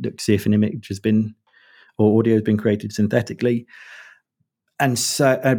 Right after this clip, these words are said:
but there's also, I don't, it's a tough one. Um, the technology is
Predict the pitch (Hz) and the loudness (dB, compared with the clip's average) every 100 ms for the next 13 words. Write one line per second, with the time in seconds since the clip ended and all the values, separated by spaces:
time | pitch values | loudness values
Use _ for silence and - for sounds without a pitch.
0 | - - 131 123 120 127 104 113 101 - | -2 -2 0 0 0 -2 0 -2 -4 -10
1 | _ _ _ - - - - - - 143 | _ _ _ -20 -20 -18 -16 -18 -8 -2
2 | 143 139 151 139 123 135 - 104 107 131 | 0 0 -2 -2 0 0 2 0 2 2
3 | 127 127 123 104 _ _ - _ _ _ | 4 4 0 -6 _ _ -20 _ _ _
4 | _ _ _ _ - 127 - 131 139 131 | _ _ _ _ -8 -6 -2 -2 2 0
5 | 113 110 104 107 - 107 107 107 | 0 0 0 0 -2 -2 0 -2